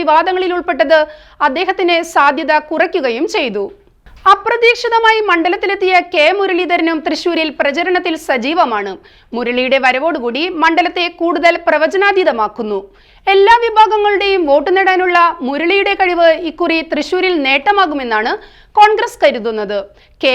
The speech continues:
കരുണാകരന്റെ തട്ടകമായിരുന്ന തൃശൂർ മുരളിക്ക് അപരിചിതവുമല്ല. തൃശൂരിൽ പ്രചരണം അവസാന ലാപ്പിലേക്ക് കടക്കുകയാണ്. ബി ജെ പിയുടെ എ ക്ലാസ് മണ്ഡലം എന്നതിനാൽ പ്രധാനമന്ത്രിയും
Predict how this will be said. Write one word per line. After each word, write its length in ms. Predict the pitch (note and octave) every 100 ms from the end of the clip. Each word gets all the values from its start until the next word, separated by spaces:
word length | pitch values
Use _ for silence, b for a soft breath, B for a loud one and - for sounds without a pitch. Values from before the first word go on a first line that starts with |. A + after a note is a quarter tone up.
| C4
കരുണാകരന്റെ 600 | C#4+ C4+ D4 D#4 E4 D#4+ D#4+
തട്ടകമായിരുന്ന 600 | C#4+ E4+ E4+ F4 F4+ E4+ E4+
തൃശൂർ 340 | B3 D4 E4+ A4 D#4
മുരളിക്ക് 440 | F4 F4 F4 F4 F4 F4 D4
അപരിചിതവുമല്ല. 840 | C#4+ G4 G4 G4 F#4+ D4 A3+ G3+ F#3+ - - -
തൃശൂരിൽ 480 | G#4+ G#4 A#4 A#4+ A#4 A#4
പ്രചരണം 480 | G4+ F#4+ F#4+ F#4+ F#4+ D4+
അവസാന 340 | D4 F4 G#4+ G4+ F4
ലാപ്പിലേക്ക് 500 | C4+ C#4+ G4+ G4+ G4 D#4
കടക്കുകയാണ്. 640 | C#4 C#4 E4 B3+ G3+ G3+ G3+ - A#3+
ബി 80 | A#3+ G#3+
ജെ 80 | B3
പിയുടെ 260 | B3+ C4 C4 C4+ B3
എ 20 | A#3+
ക്ലാസ് 280 | C#4+ E4 E4
മണ്ഡലം 260 | D#4+ D#4+ D4
എന്നതിനാൽ 400 | D#4 C4 A3+ D#4+ G4 B B _
പ്രധാനമന്ത്രിയും 760 | G4+ G4 G#4 A#4 A4+ A4 A4